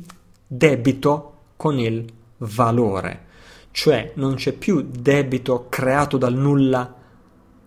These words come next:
al momento in cui viene concesso un prestito, viene creato dal nulla quel denaro corrispondente al tuo debito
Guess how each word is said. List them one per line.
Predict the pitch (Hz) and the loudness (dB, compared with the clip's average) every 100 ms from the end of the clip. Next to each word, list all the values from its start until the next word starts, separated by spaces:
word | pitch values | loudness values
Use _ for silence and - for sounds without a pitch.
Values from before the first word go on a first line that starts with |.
| - 117 | -10 -2
al | 120 | -2
momento | 127 131 151 160 151 | 0 0 2 2 0
in | 131 | -2
cui | - 135 | 0 0
viene | 139 131 | 0 0
concesso | 131 117 160 147 - | -4 -2 -2 -2 -4
un | 123 117 | -6 -4
prestito, | 123 117 - 127 120 | -4 -4 -6 -4 -2
viene | 127 127 120 | -2 -2 -4
creato | 131 131 123 | -2 -2 0
dal | 120 | -2
nulla | 123 135 120 | 0 0 0
quel | 117 | -2
denaro | 123 123 110 113 120 - - - | -2 -2 -4 -6 -8 -10 -20 -6
corrispondente | 123 120 135 127 113 113 113 | -4 -2 -4 -2 -2 -4 -6
al | 113 | -8
tuo | - 123 | -4 0
debito | 123 110 107 120 | 2 2 -2 -6